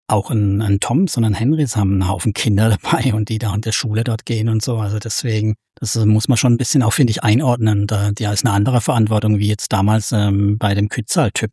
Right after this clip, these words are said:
der uns auf der Invest überfallen hat. Also der hat einen ganz anderen Eindruck auf mich gemacht. Aber jetzt schweife ich schon wieder ab. Sollte ich ja nicht gar nicht.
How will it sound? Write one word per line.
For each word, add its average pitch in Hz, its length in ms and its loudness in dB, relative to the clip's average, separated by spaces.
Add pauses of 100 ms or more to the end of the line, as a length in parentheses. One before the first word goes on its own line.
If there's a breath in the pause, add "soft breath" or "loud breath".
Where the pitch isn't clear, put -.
der 101 160 0
uns - 260 -4
auf 120 120 -8
der 110 120 -4
Invest 101 320 0
überfallen 101 500 0
hat. 101 140 0
Also 101 220 -4
der 101 240 -2
hat 123 140 -2
einen 117 100 0
ganz 107 160 0
anderen 110 260 2
Eindruck 107 300 0
auf 95 100 -6
mich 104 140 -4
gemacht. - 320 -6
Aber 104 240 2 (400)
jetzt - 180 -4
schweife - 320 -4
ich - 160 -8
schon 95 180 0
wieder 95 160 -4
ab. - 140 -10
Sollte 135 240 -2
ich 104 60 -2
ja 98 100 -4
nicht 92 160 -8
gar 101 160 -4
nicht. 104 100 -6